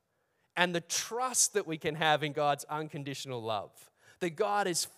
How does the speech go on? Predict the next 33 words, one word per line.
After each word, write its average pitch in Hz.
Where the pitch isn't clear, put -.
for 226
us, 170
it 190
actually 220
creates 196
something 220
in 196
my 175
soul 139
that 180
helps 214
me 180
to 165
be 160
a 135
better 160
version 139
of 123
myself. 110
You 156
know, 175
in 185
our 180
relationships 175
with 156
others, 135
we 143
can 151
do 143
the 127
exact 120
same 120
thing. 113